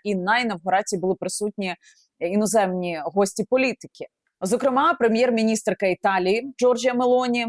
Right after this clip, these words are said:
також був президент Аргентини Хав'єр Мілей. Одразу скажу, що обидва є прихильниками України, а, наданню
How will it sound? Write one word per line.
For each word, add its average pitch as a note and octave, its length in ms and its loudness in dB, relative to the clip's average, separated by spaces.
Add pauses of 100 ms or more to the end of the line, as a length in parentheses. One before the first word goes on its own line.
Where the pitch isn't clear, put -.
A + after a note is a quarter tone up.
(140)
також G#3+ 300 -2
був G3 320 -2
президент G#3 600 2
Аргентини G3+ 840 0 (180)
Хав'єр F#3 560 0 (140)
Мілей. F#3 480 0 (320)
Одразу C#4+ 380 2
скажу, B3+ 380 0
що A#3 220 2
обидва G3+ 460 2
є G3 320 0
прихильниками F3+ 880 -2 (200)
України, A3+ 720 -2 (460)
а, F#3 140 0
наданню G3 500 0